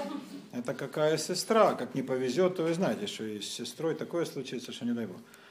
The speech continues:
А если сестра не, ну, так, такое дело, да? Значит, сестра это в самом прямом смысле. Э, в те времена, э, были браки на сестрах, было сожительство брака с сестрой. Береника, возлюбленная,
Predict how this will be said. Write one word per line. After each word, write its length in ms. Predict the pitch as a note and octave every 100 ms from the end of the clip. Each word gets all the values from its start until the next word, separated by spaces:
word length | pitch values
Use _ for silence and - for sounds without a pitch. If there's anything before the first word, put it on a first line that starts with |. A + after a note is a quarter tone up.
| - -
А 180 | C3 D3
если 280 | F3+ F#3 F#3
сестра 440 | - E3 - G3
не, 160 | F#3+ F3+
ну, 160 | D#4+ E4
так, 300 | C4 E3+ D#3+
такое 240 | - B2+
дело, 180 | G2+ A2+
да? 240 | G3 A3+
Значит, 320 | D#3 C#3+ D#3 -
сестра 540 | D3 - D3+ F3+ G#3+
это 220 | G#3+ G#3
в 340 | G3 - - -
самом 240 | E3 F#3
прямом 300 | F#3 F3+ F3+
смысле. 440 | F3 D#3 D3+ D3+ C#3+ - _ _ _ _ _ - _ -
Э, 420 | A2+ A2+ A2 G#2+
в 480 | F#2+ - - - -
те 160 | - F3
времена, 760 | F3+ D#3 C3+ D#3 F3+ F#3+ - -
э, 180 | B2+ A#2+
были 280 | A2 C#3+
браки 320 | B2 A#2+ A2 G#2
на 140 | G2+
сестрах, 500 | - G2 F2+ - F#2
было 180 | B2 C#3+
сожительство 720 | - C#3 G#2+ A#2+ B2 A#2+ -
брака 320 | G#2+ G#2+ G#2
с 60 | -
сестрой. 420 | G2 - - F#2 F2 - - - - - - _ _ _
Береника, 840 | - C3+ D#3 E3+ E3+ D3 C3 A#2 -
возлюбленная, 880 | A#2 B2+ A#2+ C#3 B2 C3 B2+ B2+ A#2+